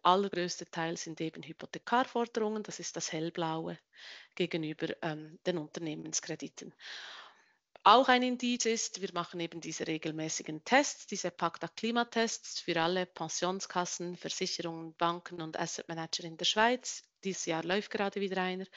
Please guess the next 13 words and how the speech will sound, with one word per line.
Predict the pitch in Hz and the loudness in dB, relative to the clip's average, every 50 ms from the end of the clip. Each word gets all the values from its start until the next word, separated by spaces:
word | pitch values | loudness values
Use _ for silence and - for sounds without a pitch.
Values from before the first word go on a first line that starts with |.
| - - - - - - - - | -14 -12 -10 -10 -10 -12 -12 -6
Der | - 165 | 2 6
letzte | 165 196 - - - 202 | 6 6 6 4 -2 0
Test | - - 202 202 - - | 4 6 6 6 6 4
hat | 180 175 - | 2 0 2
ergeben, | - 165 - 208 214 220 220 226 226 208 | 0 2 6 6 6 6 6 4 2 2
dass | 175 170 - | 2 2 0
von | - - 175 170 | -4 -4 -6 -4
diesen | - 190 180 - - 180 175 | -4 -4 -6 -4 -4 -4 -2
hundertdreiunddreißig | 196 202 202 190 185 - - - 165 160 160 160 160 160 175 185 196 196 - - 180 - | -2 -2 -2 -2 -4 -4 0 0 2 2 2 0 0 4 4 4 4 4 0 -4 -6 -4
Finanzinstituten, | - 180 190 226 247 254 - 247 247 - - - 240 - - 233 - - - 240 | 0 4 4 4 4 4 0 -2 -2 -4 -4 -4 -2 -4 -4 -4 -4 -6 -6 -4
die | 214 185 165 | -2 0 0
mitgemacht | 185 220 - - - 226 220 214 214 - - | 0 0 0 0 0 0 2 0 0 0 2
haben | - 208 208 208 220 214 | 4 4 4 4 0 -4